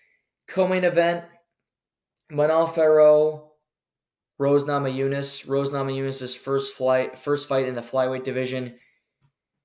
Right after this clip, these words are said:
Didn't go all that well. She broke her finger in a nasty way in the, in the,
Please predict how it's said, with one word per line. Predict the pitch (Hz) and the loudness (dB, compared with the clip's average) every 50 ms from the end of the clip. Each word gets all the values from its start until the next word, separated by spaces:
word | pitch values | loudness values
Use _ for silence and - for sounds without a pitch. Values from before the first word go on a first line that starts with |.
| _ _ _ _ _ | _ _ _ _ _
Didn't | - 196 202 196 185 | 0 0 0 2 4
go | 185 | 4
all | 185 180 175 | 6 6 6
that | 175 170 160 156 | 6 6 4 4
well. | 160 160 160 156 156 160 160 147 | 4 6 6 6 6 4 2 -2
She | - - - 147 | -6 -6 -6 -6
broke | 135 135 143 151 160 160 160 160 | -2 0 2 2 4 2 2 0
her | 151 135 | -2 -4
finger | 131 - - 143 147 151 143 123 113 110 113 123 127 123 - _ _ | -4 -4 -4 -4 -4 -4 -4 -4 -4 -4 -4 -6 -8 -12 -18 _ _
in | - 123 123 | -12 -10 -10
a | 120 | -8
nasty | 117 120 123 127 131 139 131 - - 131 | -8 -6 -4 -4 -4 -4 -6 -8 -10 -8
way | 123 123 127 123 127 | -6 -4 -4 -4 -6
in | 123 | -8
the, | 117 - - - | -10 -10 -12 -12
in | 123 | -10
the, | 120 117 110 110 | -10 -12 -12 -14